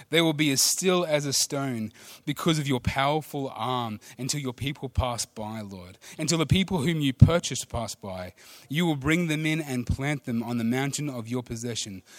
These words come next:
Lord, you have prepared the place for your dwelling. Lord, your hands have established the sanctuary." So these references to the Edomites and the Philistines and the Canaanites and the Moabites and these other peoples,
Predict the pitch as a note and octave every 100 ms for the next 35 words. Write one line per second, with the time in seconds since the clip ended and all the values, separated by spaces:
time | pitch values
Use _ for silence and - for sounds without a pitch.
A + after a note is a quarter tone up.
0 | - - A2 D3+ D#3 C3 - - - D3+
1 | D3+ D#3+ C#3+ - - D#3 E3 D3+ - -
2 | B2+ - C#3+ C#3 - B2+ A#2+ G2+ A2 A2+
3 | G#2 G2 - - G#2 C#3+ D3 C#3+ C#3 -
4 | - A#2 A2+ - C#3+ D3 D3 D3+ - B2
5 | A#2 - C3 B2 B2+ B2 - A#2 - G#2
6 | G2+ F2+ C#2 E2+ A2 _ _ _ _ _
7 | _ _ _ _ _ _ - - D#3 C#3+
8 | F3+ C#3+ C3+ D3 D#3+ D#3 C3 A#2 - C#3
9 | B2 A2 - - - A2+ A2 C3+ E3+ D#3
10 | C#3 A#2+ A#2+ - A2+ - E3+ E3+ D3 -
11 | C3+ B2+ A#2 A2 G#2+ - D3 D3 C#3 C3+
12 | B2+ B2 G#2 A2 B2+ B2+ B2 A#2+ A#2+ B2
13 | A2 A2 G#2+ C3 C3+ A2 A#2 A#2+ G#2 F#2+
14 | -